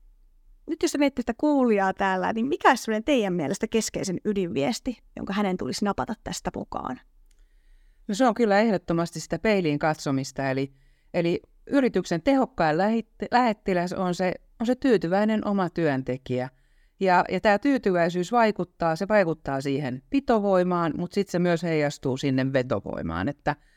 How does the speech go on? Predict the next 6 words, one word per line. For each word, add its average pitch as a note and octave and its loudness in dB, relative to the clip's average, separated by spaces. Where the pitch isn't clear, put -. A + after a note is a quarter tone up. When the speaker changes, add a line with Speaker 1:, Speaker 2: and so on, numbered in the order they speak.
Speaker 2:
se - -2
on G3+ 2
oikeastaan F3+ 0
niinku D3 -2
avain C#3 2
kaikkeen. - -8